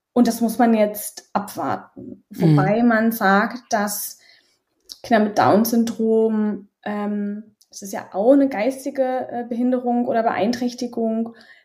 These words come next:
Speaker 1: ähm, weil die einen verminderten I-Q-Wert haben, wenn wir das mal so sagen. Also die sind im Durchschnitt oder unterdurchschnittlich. Aber auch da glaube ich zum Beispiel, dass man durch Fördern und Förderung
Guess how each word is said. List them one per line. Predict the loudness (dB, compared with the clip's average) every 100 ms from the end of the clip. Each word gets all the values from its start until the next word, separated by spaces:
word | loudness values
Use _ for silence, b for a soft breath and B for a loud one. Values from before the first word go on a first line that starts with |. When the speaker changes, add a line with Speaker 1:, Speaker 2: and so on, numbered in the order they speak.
| B -4
Speaker 1:
ähm, | -2 0 0 0
weil | 4 4 4
die | 0 0 0 -2 -4 _ _ _ _ -2
einen | 0
verminderten | 0 0 2 6 6 6 4 4
I-Q-Wert | 2 2 6 8 8 4 2 -2 -8
haben, | -6 -6 -8 -8 0
wenn | 4
wir |
das | 4 4
mal | 2 2
so | 0 -2
sagen. | -2 -2
Also | 0 0
die | 2 2
sind | 2 2 0 -4 -14 _ _ -2
im | 0 2
Durchschnitt | 2 4 2
oder | 0 -2 0
unterdurchschnittlich. | -2 -4 -4 -4 -4 -6 -6 -2 -2 -4 -12 _ _ B B B -2
Aber | 0
auch | 0 -2 -4
da | -2 0
glaube | 0 2 2 2
ich | -4
zum | -6 -4
Beispiel, | -4 -6 -8
dass | -8 -8
man | -8 -8
durch | -8 -10 -10 -18
Fördern | -2 4 4 4 4 2
und | 0 -4 -10
Förderung | -6 -2 2 2 2 0 0 0 -2